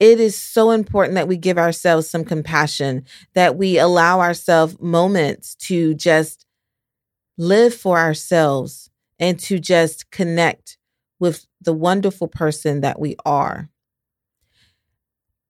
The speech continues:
It is so important that we remember that in this thing called life, there is more to life than just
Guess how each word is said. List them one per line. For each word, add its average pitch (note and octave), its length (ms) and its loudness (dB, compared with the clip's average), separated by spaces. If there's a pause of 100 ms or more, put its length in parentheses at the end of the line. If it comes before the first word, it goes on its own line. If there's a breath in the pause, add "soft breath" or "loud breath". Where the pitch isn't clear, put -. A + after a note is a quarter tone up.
(180)
It G3+ 140 6
is G3 220 2
so G#3 340 2
important F#3 580 0
that D#3 180 0
we E3+ 540 -2
remember D#3+ 840 -2 (500)
that D#3+ 360 2 (260)
in G#3+ 260 2
this G3 240 0
thing F3+ 260 0
called D#3 280 -2
life, - 560 -4 (760)
there G3 260 4
is F3 180 0
more G3 460 2
to F3 640 -2 (180)
life D#3 500 0
than E3+ 300 0
just D#3 480 -2